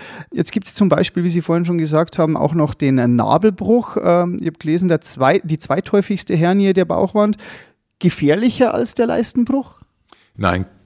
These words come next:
Speaker 2: grundsätzlich sind diese Brüche alle gleich gefährlich. Es kommt drauf an, kann was einklemmen, wie groß ist es? Und wenn was einklemmt, ist es was Lebensbedrohliches? Also wenn jetzt nur Fett in Anführungszeichen einklemmt, ist nicht so dramatisch, wie wenn Dünndarm einklemmt,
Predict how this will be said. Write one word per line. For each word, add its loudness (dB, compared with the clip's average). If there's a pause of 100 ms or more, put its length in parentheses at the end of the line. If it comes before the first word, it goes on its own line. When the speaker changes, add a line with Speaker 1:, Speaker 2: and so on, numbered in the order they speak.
Speaker 2:
grundsätzlich 2
sind 0
diese -4
Brüche -2
alle -4
gleich -2
gefährlich. -2
Es -6
kommt -2
drauf -4
an, -2
kann -2
was -4
einklemmen, -4
wie -6
groß 0
ist -6
es? -4 (320)
Und -6
wenn 0
was 0
einklemmt, -4
ist -2
es -4
was -4
Lebensbedrohliches? -4
Also -8
wenn -10
jetzt -14
nur -8 (460)
Fett -4
in -4
Anführungszeichen -6
einklemmt, -6
ist -10
nicht -8
so -4
dramatisch, -8
wie -8
wenn -8
Dünndarm -6
einklemmt, -14